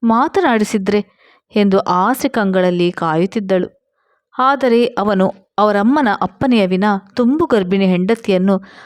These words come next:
ಮಾತನಾಡಿಸಲು ಬರಲೇ ಇಲ್ಲ. "ತುಂಬು ಗರ್ಭಿಣಿಯಾಗಿ ಗಂಡನ ಪ್ರೀತಿ ಬಯಸುವುದು ತಪ್ಪೇ? ನನಗೆ ಏಕೆ ಹೀಗೆ?" ಎಂಬ ನಿರಂತರ ಪ್ರಶ್ನಾವಳಿಗಳ ತೋಡರಿಕೆಯಲ್ಲಿ ಅರುಣಿಮ ತನಗೆ ತಾನೇ ಸಿಕ್ಕಿ ಒದ್ದಾಡುತ್ತಿದ್ದಳು.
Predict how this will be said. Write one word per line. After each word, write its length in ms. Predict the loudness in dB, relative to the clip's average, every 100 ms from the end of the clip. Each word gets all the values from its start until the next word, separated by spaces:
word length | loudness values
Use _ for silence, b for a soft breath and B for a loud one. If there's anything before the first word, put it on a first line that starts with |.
| B -2
ಮಾತನಾಡಿಸಲು 880 | -2 0 0 0 0 -2 0 2
ಬರಲೇ 480 | 2 0 2 2 2
ಇಲ್ಲ. 120 | 0 -2 -8 _ _ _ _ _ _ _ _
"ತುಂಬು 320 | -2 0 0 2
ಗರ್ಭಿಣಿಯಾಗಿ 800 | 0 0 0 2 2 2 0
ಗಂಡನ 380 | 0 0 0 0 0
ಪ್ರೀತಿ 320 | 0 0 -2
ಬಯಸುವುದು 540 | 0 0 2 0 0
ತಪ್ಪೇ? 520 | -2 -4 -4 -2 -2 -4 -14 _ _ _ _ _
ನನಗೆ 380 | -2 0 2 0
ಏಕೆ 220 | 0 -2
ಹೀಗೆ?" 680 | -2 -4 0 2 2 -2 -6 _ _ -4
ಎಂಬ 180 | 0 2
ನಿರಂತರ 500 | 2 2 0 0 -2
ಪ್ರಶ್ನಾವಳಿಗಳ 840 | -2 -4 -4 -2 0 2 0 0 -2
ತೋಡರಿಕೆಯಲ್ಲಿ 920 | 0 0 2 2 0 0 0 0 -2 b b b b _
ಅರುಣಿಮ 340 | -2 0 0 0
ತನಗೆ 320 | 0 0 0
ತಾನೇ 440 | -2 0 0 2 0
ಸಿಕ್ಕಿ 480 | -2 -8 -4 0 2
ಒದ್ದಾಡುತ್ತಿದ್ದಳು. 960 | 2 0 -2 0 0 0 0 0 0